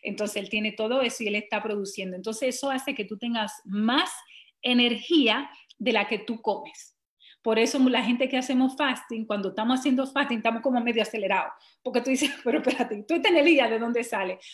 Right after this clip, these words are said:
Tú puedes irte a correr. Yo en los seis días, el año pasado que hice mis seis días, en el día número seis yo me fui a hacer una carrera de cuatro millas en el parque de Brooklyn, manejé una hora, regresé otra vez una hora y después de ahí no, creo que nos fuimos para la Florida.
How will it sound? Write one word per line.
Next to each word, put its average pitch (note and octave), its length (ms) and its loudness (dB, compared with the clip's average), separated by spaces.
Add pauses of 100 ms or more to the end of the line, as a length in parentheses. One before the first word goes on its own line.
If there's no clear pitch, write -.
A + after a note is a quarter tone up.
(260)
Tú A#3 120 -4
puedes A3+ 200 4
irte A3+ 180 0
a G#3 100 -2
correr. A3+ 540 -2 (300)
Yo G#3+ 300 2
en A3+ 140 2
los A3 180 -2
seis A3+ 220 0
días, A#3 140 2
el A3+ 40 0
año A3 180 -2
pasado G#3 360 -4
que G#3+ 60 -8
hice G#3 140 -10
mis G3 160 -8
seis A#3 220 -4
días, A#3+ 180 0
en G3+ 60 -4
el F#3+ 220 -6
día A#3+ 200 0
número B3 340 2
seis C4 260 -2
yo A#3 80 -4
me G#3 100 -6
fui G#3 140 -6
a - 20 -4
hacer G3+ 140 -10
una G#3 120 -6
carrera G#3+ 400 -4
de F#3 240 -8
cuatro B3+ 480 -2
millas F#3 360 -6 (420)
en G#3+ 160 -4
el G3+ 120 -4
parque G#3 280 -4
de A3 80 -2
Brooklyn, A#3 640 -2
manejé G#3 640 0
una C4+ 340 0
hora, G3 240 -2 (320)
regresé G#3 640 0
otra D4 220 0
vez C#4 140 -2
una B3+ 260 2
hora G3 140 -4
y G3 40 -4
después G3 280 -6
de A3 60 -4
ahí A3 100 -4
no, G#3 120 -6
creo G#3+ 160 -10
que G#3 120 -10
nos G#3 100 -10
fuimos G3+ 180 -12
para F#3+ 140 -10
la F#3+ 60 -10
Florida. F#3+ 440 -10